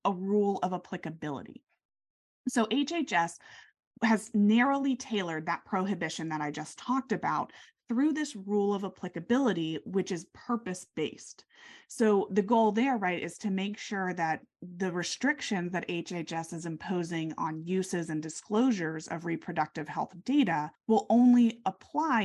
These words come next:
in circumstances in which the person who obtained reproductive health care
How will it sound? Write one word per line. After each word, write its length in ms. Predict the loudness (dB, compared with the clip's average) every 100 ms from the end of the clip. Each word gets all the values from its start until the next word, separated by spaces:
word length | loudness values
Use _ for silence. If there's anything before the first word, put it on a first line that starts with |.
| 0
in 100 | -6
circumstances 1000 | -4 -4 -2 -6 -6 -6 -6 -4 -4 -6 -16 -18 -2
in 260 | 4 4 6
which 380 | 4 4 0 -10 _ _ _ -12
the 100 | -10
person 380 | -4 -2 -2 -2
who 240 | 0 0
obtained 420 | 0 0 4 4 4
reproductive 540 | 0 -2 -4 -4 -6
health 260 | -2 -4 -4
care 300 | -6 -6